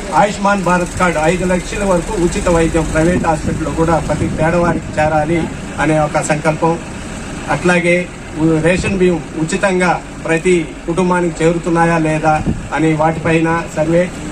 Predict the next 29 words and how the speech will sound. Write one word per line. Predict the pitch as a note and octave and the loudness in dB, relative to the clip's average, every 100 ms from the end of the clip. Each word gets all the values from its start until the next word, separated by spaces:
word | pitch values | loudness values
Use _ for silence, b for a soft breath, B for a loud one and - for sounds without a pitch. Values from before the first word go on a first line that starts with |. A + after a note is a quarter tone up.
| - | -2
అన్నీ | C#3 F3+ G3+ | 2 2 2
చేస్తూ | - F#3 - G3+ G#3 - | 2 0 0 -2 -2 0
తెలుపుతున్నాం. | F3 F3 F#3+ E3 D3 - - D#3 - | 0 0 2 2 0 -2 -2 -2 0
మళ్ళీ | D#3 E3+ F3+ E3 - - - - | 0 2 2 2 -4 -6 -4 0
వేస్తున్న | - - F3+ F3+ | 0 2 2 2
సిమెంట్ | - F3+ F3 F3 | 2 2 2 2
రోడ్లు | E3 E3 | 0 0
కానీ, | E3 E3 E3 - - - - - | 2 0 0 -2 -4 -4 -4 -2
మా | D#3+ D#3 | 0 2
ఎల్ఈడీ | D#3+ E3+ F#3+ F#3 | 4 4 4 4
బల్బులు | D#3+ E3 G3 | 2 2 2
కానీ, | E3+ D#3+ E3 E3+ - - - - - D3 | 2 0 0 -2 -6 -12 -10 -10 -4 0
ఆ, | D3+ C#3+ C#3+ C#3 C#3 D3+ | 0 0 -4 -4 -2 0
నరేంద్ర | F3+ F#3 | 2 2
మోడీ | F3 E3 | 2 2
గారు | D#3+ D#3+ D#3+ | 2 2 2
ప్రవేశపెట్టిన | - D#3+ E3 E3+ D#3+ D3+ | 2 2 2 -2 -2 -2
పథకంగా | D3 D3+ D#3 D3+ D#3+ - - - C#3+ | -2 -2 0 2 0 0 -8 -4 0
వాటిని | D#3 D#3 D#3+ | 0 2 0
కేంద్ర | F3 - D#3+ F3 E3+ | -2 -4 0 2 2
ప్రభుత్వం | E3+ D#3+ D#3+ D#3 | 2 -2 -2 -2
ఇస్తున్నది. | C#3+ F3 D3+ C3 A#2 - - - - | -2 0 0 -2 -6 -8 -10 -6 0
పోతే | D#3+ F3 E3+ | 2 4 2
ఈ | G3 | 2
శ్రామ్ | G3+ G#3 G3+ F#3 | 2 4 2 2
కార్డు | F#3 E3 - - - C#3+ | 2 0 -2 -10 -10 -4
ప్రతి | E3 F3 - | -2 -2 0
కార్మికుడికి, | F3+ F#3+ G3 G3+ F#3+ E3+ F3 D#3+ | 4 4 4 0 -2 0 0 0
అంటే | D#3 E3 G3 | 0 0 0